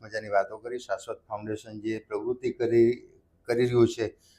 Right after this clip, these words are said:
આવતા દિવસોમાં જે તમારા પ્રોજેક્ટ છે લોકો માટેના, રાજકોટવાસીઓ કે સૌરાષ્ટ્રવાસીઓ માટેના, એ તમે સરસ રીતે વ્યક્ત કર્યા અને ખાસ તો એ બધા તમારા મનોરથ છે, વહેલી તકે પૂરા થાય એવી આપણે અપેક્ષા રાખીએ છીએ.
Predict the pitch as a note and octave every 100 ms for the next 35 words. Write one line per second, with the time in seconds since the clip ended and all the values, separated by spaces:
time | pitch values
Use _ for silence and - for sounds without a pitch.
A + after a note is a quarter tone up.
0 | _ A2 - A#2+ A#2+ A#2+ B2 A#2 A#2 A#2+
1 | A#2 A2+ A2+ G#2+ A#2 A#2 - A2+ G#2 G2+
2 | C#3 B2 G#2 G2+ G2 F#2+ G2+ - A2+ G#2
3 | G2+ - G2+ G2+ F#2 G#2 A#2 - G2+ G2
4 | G#2 F#2+ G2 - F#2+ F#2+ - _ _ _
5 | _ _ B2 C3 C3 B2+ B2 B2 C3+ D3
6 | - C3+ C#3+ B2 B2+ - C#3 D3 D3+ C#3
7 | B2+ B2+ B2 B2 B2 A#2+ - C3+ C3+ B2
8 | B2+ B2+ A#2+ B2+ A#2 A#2+ A2+ A2+ G#2+ G#2+
9 | _ G#2+ G#2+ A#2 A2+ - - A2+ G#2+ G2+
10 | G#2 G#2 G2+ G#2+ - A#2+ A#2+ A#2 G#2+ G#2
11 | G2+ G#2 - A#2 - A#2+ A#2 A#2 A2+ G2